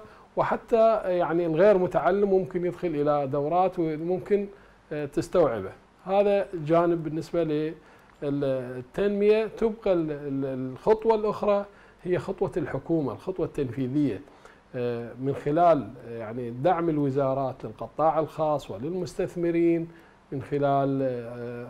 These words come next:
قطاع ال-، المصرفي. كل هذا إذا تعاون راح تدعم هذه العجلة، عجلة التنمية الصناعية،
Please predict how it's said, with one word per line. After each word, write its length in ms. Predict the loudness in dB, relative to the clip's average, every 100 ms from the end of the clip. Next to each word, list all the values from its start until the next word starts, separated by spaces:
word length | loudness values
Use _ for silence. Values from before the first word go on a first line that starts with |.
| -8
قطاع 460 | -8 2 4 4 2
ال-، 160 | 0
المصرفي. 720 | -2 -2 -2 -2 -4 0 -2 -2 -10 -20 -20 -8
كل 200 | -4 2
هذا 260 | 2 2
إذا 280 | 0 2 2
تعاون 500 | 0 -2 0 0 0
راح 240 | -2 -4 -6 -20 _ -20 -20 _ _ _ 0
تدعم 560 | 4 4 4 0 0
هذه 320 | -2 0 2
العجلة، 800 | 0 -2 -2 0 2 2 0 -4 -6
عجلة 360 | -4 0 2 0 -6
التنمية 420 | -8 -4 0 0
الصناعية، 720 | -2 -4 -4 -4 0 0